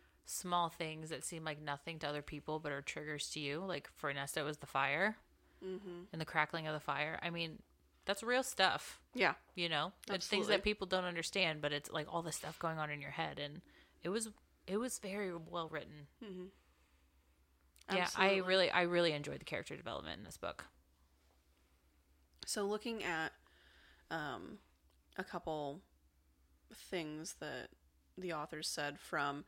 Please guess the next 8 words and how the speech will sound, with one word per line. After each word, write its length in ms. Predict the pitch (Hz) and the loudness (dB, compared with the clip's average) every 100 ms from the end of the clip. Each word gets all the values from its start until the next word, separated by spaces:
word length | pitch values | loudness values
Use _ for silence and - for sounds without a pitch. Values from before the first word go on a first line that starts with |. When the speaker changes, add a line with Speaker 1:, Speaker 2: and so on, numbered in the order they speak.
| - - - - 156 | -16 -20 -20 -10 -4
Speaker 2:
interviews 760 | 151 151 196 120 113 110 - - - - - - | -2 -2 -4 -4 -4 -4 -6 -10 -20 -20 -20 -18
prior 480 | - 208 190 202 208 | -6 0 2 2 0
to 880 | - - 190 170 165 160 160 156 185 - - - - - - _ _ _ _ _ - - 359 359 _ _ _ _ _ _ _ - _ _ _ _ - _ _ _ _ _ - | -2 -4 -2 -2 -2 -4 -4 -6 -10 -16 -20 -20 -20 -20 -20 _ _ _ _ _ -20 -20 _ -20 _ _ _ _ _ _ _ -20 _ _ _ _ -20 _ _ _ _ _ -14
Frost 320 | - - - | -10 -8 -8
and 100 | 202 | -8
Starlight 340 | 165 196 - | -8 -10 -12
coming 220 | 254 254 | -12 -10
out, 200 | 254 262 | -10 -14